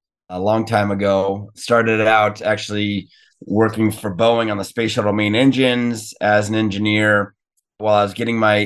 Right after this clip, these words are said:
M B A, I was helping my brother kinda start his business. It was a lighting business, and it was kinda my pet project 'cause I was focusing on entrepreneurial studies.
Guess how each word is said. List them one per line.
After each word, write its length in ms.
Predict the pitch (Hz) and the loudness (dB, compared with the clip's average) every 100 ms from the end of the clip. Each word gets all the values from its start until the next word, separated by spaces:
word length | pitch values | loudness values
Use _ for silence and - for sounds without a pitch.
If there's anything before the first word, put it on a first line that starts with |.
| - | 0
M 160 | 110 | -2
B 180 | 104 110 | 0 2
A, 520 | 117 110 107 101 101 _ _ | 4 4 2 0 -4 _ _
I 60 | - | -8
was 80 | 95 | -4
helping 280 | 110 101 101 | -2 0 0
my 120 | 98 | 0
brother 720 | 87 104 104 101 98 92 - | 2 2 2 2 0 -2 -6
kinda 180 | - 113 | -6 -6
start 320 | - 110 104 | -2 0 2
his 120 | 101 90 | 0 -4
business. 880 | - 110 117 92 85 90 - - - _ _ - | 0 0 0 0 0 -2 -8 -16 -20 _ _ -10
It 20 | |
was 80 | 98 | -6
a 60 | 95 | -2
lighting 400 | 101 127 120 92 | 2 4 2 2
business, 920 | 98 90 90 92 92 - - - _ _ _ _ - | -2 -2 -2 -2 -2 -6 -12 -16 _ _ _ _ -6
and 140 | - 95 | 0 0
it 60 | |
was 120 | 92 92 | 0 0
kinda 160 | 107 | 0
my 160 | 98 92 | 2 0
pet 300 | - - - | -2 -2 -2
project 480 | - 104 95 95 95 | 0 2 0 -4 -4
'cause 80 | |
I 60 | 95 | -6
was 100 | - | -4
focusing 480 | - 95 98 104 95 | -2 -2 -2 -2 0
on 80 | 87 | 0
entrepreneurial 600 | 95 92 - 101 98 92 | -2 -4 -6 0 0 0
studies. 640 | - 104 127 165 165 - | 0 2 4 2 -2 -10